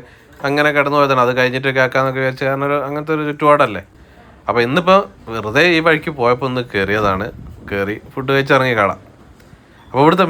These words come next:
മെനു ഞാൻ കാണും. മെനു അല്ല, ഐറ്റം ലിസ്റ്റ് നോക്കിയിട്ട് ആ ഒരു ബോർഡ് കാണുന്ന ഐറ്റംസ് മുഴുവൻ ദിവസവും ഇവിടെ ഉണ്ടാവും. അപ്പോൾ എന്തൊക്കെയുള്ളത് നമുക്ക് എല്ലാം കാണാം. എവിടെ വ്ളോഗ് ചെയ്യാൻ പോയാലും കിച്ചണിലൊന്ന് കയറി കുറച്ച് എടുത്തില്ലെങ്കിൽ ഒരു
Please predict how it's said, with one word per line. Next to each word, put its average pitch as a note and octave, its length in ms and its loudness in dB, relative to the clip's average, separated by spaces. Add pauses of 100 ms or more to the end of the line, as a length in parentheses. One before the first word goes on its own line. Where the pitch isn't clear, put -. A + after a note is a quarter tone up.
മെനു C#3+ 300 4
ഞാൻ F3+ 140 2
കാണും. A#2+ 200 2
മെനു A#2+ 200 0
അല്ല, C#3 100 4 (100)
ഐറ്റം D3 240 -4
ലിസ്റ്റ് D#3 200 -2
നോക്കിയിട്ട് C#3+ 220 4 (100)
ആ - 20 4 (140)
ഒരു G3 120 0 (140)
ബോർഡ് C#3 320 2
കാണുന്ന B2+ 360 0
ഐറ്റംസ് B2+ 300 -6 (160)
മുഴുവൻ B2+ 480 0 (580)
ദിവസവും A2+ 300 2
ഇവിടെ G#2+ 200 2
ഉണ്ടാവും. E2+ 320 -6
അപ്പോൾ - 180 -8
എന്തൊക്കെയുള്ളത് A#2+ 580 0
നമുക്ക് C3+ 360 0
എല്ലാം C#3 340 0
കാണാം. B2 260 2 (640)
എവിടെ B2+ 280 0
വ്ളോഗ് C3 240 2
ചെയ്യാൻ C3+ 240 2
പോയാലും A#2+ 280 2 (320)
കിച്ചണിലൊന്ന് D#3 640 -4
കയറി B2 260 0 (220)
കുറച്ച് G#2+ 300 -10 (420)
എടുത്തില്ലെങ്കിൽ G#2 540 -8
ഒരു G#2 120 -4